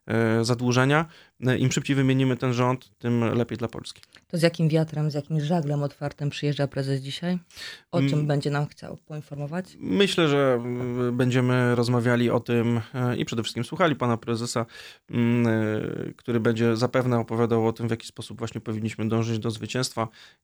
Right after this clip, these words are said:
Speaker 1: który będzie opowiadał o tym, e, co
Speaker 2: Mm.
Speaker 1: złego się dzieje i co zmienimy.
Speaker 2: A także o zmianie konstytucji?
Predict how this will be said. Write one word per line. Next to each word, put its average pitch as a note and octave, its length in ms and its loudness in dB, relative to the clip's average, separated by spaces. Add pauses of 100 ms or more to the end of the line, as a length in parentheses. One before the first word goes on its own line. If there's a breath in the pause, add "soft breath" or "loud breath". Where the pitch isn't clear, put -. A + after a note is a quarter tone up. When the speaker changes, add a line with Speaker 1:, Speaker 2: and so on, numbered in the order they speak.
(180)
Speaker 1:
który A2+ 200 -2
będzie A2 360 2
opowiadał A2 600 0
o A2+ 60 0
tym, A#2 360 -2
e, A2+ 60 -2 (1200)
co C#3+ 100 0
Speaker 2:
Mm. - 20 2
Speaker 1:
złego B2+ 220 2
się B2 140 -6
dzieje B2 260 2
i G#2+ 320 -4
co A2 320 0 (280)
zmienimy. G#2 420 -6 (340)
Speaker 2:
A - 60 -20
także D3 300 2
o D3+ 120 4
zmianie D3 300 2
konstytucji? D#3+ 760 2